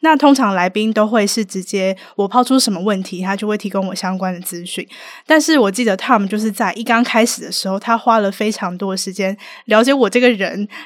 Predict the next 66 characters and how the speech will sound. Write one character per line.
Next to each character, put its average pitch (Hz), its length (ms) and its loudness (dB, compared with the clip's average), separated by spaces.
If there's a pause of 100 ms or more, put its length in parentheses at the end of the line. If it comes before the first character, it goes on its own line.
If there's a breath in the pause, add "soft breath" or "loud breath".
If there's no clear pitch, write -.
了 214 160 4
解 247 160 4
科 240 180 2
技 247 100 4
职 214 260 -6
涯， 180 220 -4
还 202 280 -4
有 220 100 4
了 202 160 -2
解 202 140 -4
Cake 208 220 -4
Resume， 202 500 -8 (320 loud breath)
然 208 100 0
后 240 100 2
也 233 120 6
在 247 180 4
讨 226 160 -2
论 214 140 0
的 214 100 2
过 214 180 4
程 190 240 -4
中， 208 220 0
他 214 180 0
不 214 160 -4
断 226 240 2
的 190 200 0
分 214 240 0
享 185 240 -6
给 185 120 -4
我 196 160 -2
更 185 280 -4
多 185 200 -6
我 180 140 -6
们 180 140 -10
可 196 140 -6
能 190 120 -6
可 226 100 -4
以 214 80 -2
尝 185 300 -6
试 208 180 -2
的 180 140 -6
方 180 300 -8
向。 - 260 -6 (320 loud breath)
所 269 180 2
以 311 140 4
我 208 140 2
记 294 120 0
得 240 100 4
那 247 120 4
次 254 140 -2
讨 180 200 -4
论 214 160 0
还 202 160 -4
蛮 190 220 -6
意 220 140 -2
外， 202 200 0
可 208 120 -6
能 202 60 -4
是 233 100 -2
我 214 160 -2
最 208 320 -2
长 190 280 -8
的 185 140 -4
一 190 140 -12
次 202 280 -2
是 214 300 -2